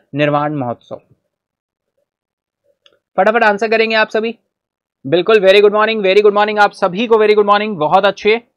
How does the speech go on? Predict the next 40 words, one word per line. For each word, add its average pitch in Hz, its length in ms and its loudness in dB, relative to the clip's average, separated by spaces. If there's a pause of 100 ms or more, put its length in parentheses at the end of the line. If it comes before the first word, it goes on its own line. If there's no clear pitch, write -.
(800)
आंसर 185 360 0
करो 214 260 2
भाई, 214 180 2
फटाफट 220 460 0
करो। 214 260 0 (1700)
चलिए, 131 260 -10 (120)
टाइम 190 200 -4
होता 208 220 -2
है, 214 80 2
अब 240 240 0
चलेंगे 214 340 -4
आंसर 196 260 -4
की 220 80 -6
तरफ। 226 220 0
राइट 196 200 2
आंसर 196 240 0
है 196 40 4
आपका 190 180 0
न्यू 170 140 -6
दिल्ली, 127 200 -6
ऑप्शन 208 520 0
बी 214 120 -4
आपका 185 220 0
राइट 170 200 -2
हो 175 60 -6
जाएगा, 185 240 -2
न्यू 147 160 -8
दिल्ली। 117 240 -18 (640)
ठीक 135 180 -10
है, 226 100 -2 (280)
चलो, - 160 -14 (580)
नेक्स्ट 196 240 0
इज, 135 260 -8 (260)
तेलंगाना 285 420 2
के 285 100 -2
प्रथम 240 300 -6
राज्यपाल 220 500 0
कौन 147 240 -4
थे 170 100 -8
भाई? 135 220 -12